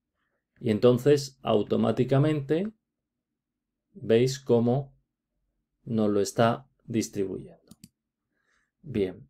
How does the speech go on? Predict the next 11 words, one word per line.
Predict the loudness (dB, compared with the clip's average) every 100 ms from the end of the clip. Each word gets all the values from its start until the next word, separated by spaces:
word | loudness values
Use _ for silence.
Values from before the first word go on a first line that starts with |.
| _ _ -2
y | 2 4
vamos | 4 0 0
a | 2
ver | 2 0
si | -2 -4 -4 -12 _ _
realmente | -4 -2 0 0 0 0 -2 -4 -10 _ _ _ _ _ _
nos | -4 0 0 0
lo, | 2 2 0 -8 _ _ _ _ _ _
vamos | -6 -4 -4
a | 0
verlo, | 2 2 2 -2